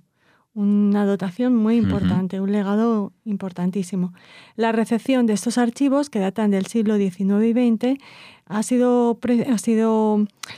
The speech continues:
Speaker 1: eh, gracias a un acuerdo entre la Fundación de Archivos de Marruecos y oficiales del gobierno de Francia.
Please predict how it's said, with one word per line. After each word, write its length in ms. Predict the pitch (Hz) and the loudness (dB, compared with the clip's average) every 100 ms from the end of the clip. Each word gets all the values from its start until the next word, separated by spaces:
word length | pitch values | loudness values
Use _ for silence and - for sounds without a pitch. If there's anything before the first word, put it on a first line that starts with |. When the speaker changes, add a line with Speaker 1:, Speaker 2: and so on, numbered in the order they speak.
| - _ | -20 _
Speaker 1:
eh, 380 | 214 202 196 196 | -2 0 2 2
gracias 520 | 220 254 247 233 254 | 2 0 0 0 0
a 60 | 226 | 0
un 140 | 214 | 2
acuerdo 480 | 214 208 247 233 247 | 2 0 0 2 2
entre 180 | 233 185 | 0 -2
la 120 | 196 | -4
Fundación 640 | 185 220 190 - 240 226 190 | -2 -2 -2 -2 -2 0 -2
de 80 | 196 | -4
Archivos 360 | - 254 202 | -2 -2 0
de 100 | 202 | 0
Marruecos 520 | 247 247 233 254 262 - - - _ | 0 0 0 -2 -4 -6 -20 -20 _
y 80 | |
oficiales 560 | 277 285 269 240 226 240 | 0 0 0 -2 0 0
del 140 | 226 | 0
gobierno 360 | 180 180 190 220 | -2 0 0 2
de 120 | 196 | 0
Francia. 520 | 175 180 160 - 156 | -2 -4 -4 -6 -8